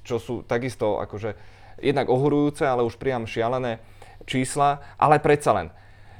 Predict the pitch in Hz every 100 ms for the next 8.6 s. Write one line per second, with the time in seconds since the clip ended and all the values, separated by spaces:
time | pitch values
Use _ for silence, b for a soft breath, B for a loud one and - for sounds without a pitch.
0 | b b 131 180 233 220 - 156 156 160
1 | 156 151 143 - - - - - - -
2 | - 143 165 175 - 175 170 165 165 156
3 | 151 147 - 143 175 165 160 - 151 -
4 | 139 135 127 123 117 - - - - 147
5 | 143 135 - 127 120 123 127 117 107 -
6 | - - 139 135 131 127 - 123 120 113
7 | 113 110 110 110 - 107 120 127 113 110
8 | 117 - 107 120 131 117